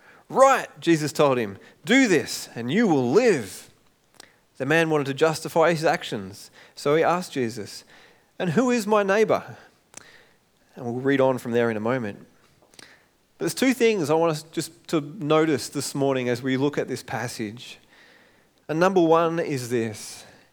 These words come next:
Humanity's struggle is that we think there's things we should do to inherit eternal life. He says,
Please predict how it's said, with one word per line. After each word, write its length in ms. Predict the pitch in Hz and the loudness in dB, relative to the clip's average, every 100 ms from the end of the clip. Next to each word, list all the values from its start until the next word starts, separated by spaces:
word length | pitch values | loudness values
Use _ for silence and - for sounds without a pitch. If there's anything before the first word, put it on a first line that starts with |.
| _ _ _ | _ _ _
Humanity's 920 | _ 170 165 175 202 208 196 170 - - | _ -2 0 0 2 0 -2 -4 -8 -10
struggle 800 | - - 165 156 131 107 107 117 _ _ _ _ _ _ _ _ _ | -8 -2 0 0 -2 -4 -8 -14 _ _ _ _ _ _ _ _ _
is 140 | 147 | 0
that 140 | 147 156 | 0 2
we 160 | 175 | 2
think 480 | 170 - 180 175 170 | 0 -4 -2 -2 -2
there's 260 | 156 139 - | 0 0 -2
things 420 | - 156 156 131 | -6 -4 -4 -4
we 280 | 131 147 147 | -2 0 -2
should 440 | - 147 139 120 | -4 -6 -6 -8
do 440 | 127 135 127 117 | -4 0 0 -2
to 180 | 120 131 | -6 -10
inherit 540 | 123 117 139 127 117 - | -8 -8 -4 -4 -4 -8
eternal 500 | - - 113 110 107 | -14 -10 -8 -8 -8
life. 580 | 98 90 - - - _ _ _ _ _ _ _ _ _ _ _ | -8 -10 -16 -20 -20 _ _ _ _ _ _ _ _ _ _ _
He 80 | - | -8
says, 320 | 147 185 170 | 2 2 2